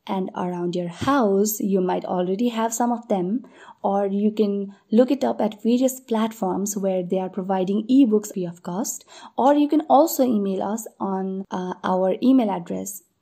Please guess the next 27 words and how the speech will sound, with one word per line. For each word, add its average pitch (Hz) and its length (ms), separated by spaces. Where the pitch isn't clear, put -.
I 262 80
can't 320 320
promise 269 460
you, 302 280
but 202 520
I 196 160
will 226 480
try 196 160
to 190 120
find 185 280
the 185 40
book 175 200
for 190 120
you. 180 280
Finally, 294 640
I 226 80
have 226 220
taken 240 400
a 208 40
lot 226 440
of 285 120
information 214 560
from 190 300
Wikipedia 190 760
and 190 220
Goodreads 180 480
website 185 560